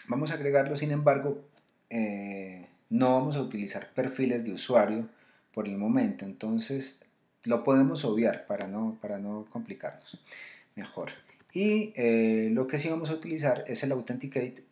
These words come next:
que es un decorator que nos permite a nosotros validar ciertas acciones. Por ejemplo, podemos decir,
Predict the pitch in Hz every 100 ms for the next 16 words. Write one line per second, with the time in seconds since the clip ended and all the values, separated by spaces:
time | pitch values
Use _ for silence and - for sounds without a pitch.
0 | - - 104 98 131 120 120 135 135 147
1 | 131 98 - 113 - _ _ - _ -
2 | 147 147 - 147 139 131 135 135 131 113
3 | - 131 - - - 104 107 104 104 131
4 | - - 110 101 - 110 104 - 180 107
5 | 90 - 98 98 131 120 104 92 98 95
6 | 104 123 101 98